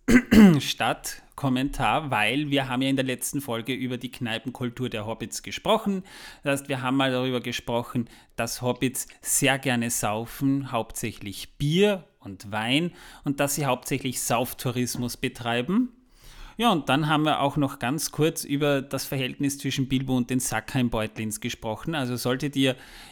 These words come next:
noch nicht vor Frust, weil ihr im falschen Podcast seid, in die vorherige Folge gesprungen sein, denkt bitte dran, ja.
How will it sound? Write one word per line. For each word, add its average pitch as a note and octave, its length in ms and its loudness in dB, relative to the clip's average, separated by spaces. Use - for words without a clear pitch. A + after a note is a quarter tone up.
noch D#3 320 4
nicht - 420 2
vor D3+ 220 2
Frust, D3+ 640 -2
weil C#3+ 160 4
ihr C#3+ 180 4
im C#3 160 0
falschen C#3 380 -2
Podcast C#3 500 -4
seid, C3 220 0
in C3+ 120 -2
die C3 120 -6
vorherige C3 500 -6
Folge E3+ 360 -2
gesprungen B2 600 0
sein, C#3+ 380 0
denkt D3 400 0
bitte C#3 320 0
dran, C3+ 400 -2
ja. C3+ 240 0